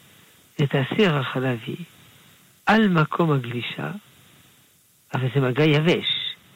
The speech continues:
אז במגע היבש זה לא עובר, אבל נשפך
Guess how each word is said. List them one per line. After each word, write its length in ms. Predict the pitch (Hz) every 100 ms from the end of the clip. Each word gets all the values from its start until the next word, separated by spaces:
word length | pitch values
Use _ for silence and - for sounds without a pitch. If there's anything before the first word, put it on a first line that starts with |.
| - _ _ _ _ _ _ _ _ _ -
אז 120 | 127
במגע 380 | 120 135 147 190
היבש 560 | 151 147 165 185 139 - -
זה 100 | 139
לא 140 | 165
עובר, 500 | 170 135 - 127 120
אבל 160 | 156 165
נשפך 720 | 175 139 - - 220 156 -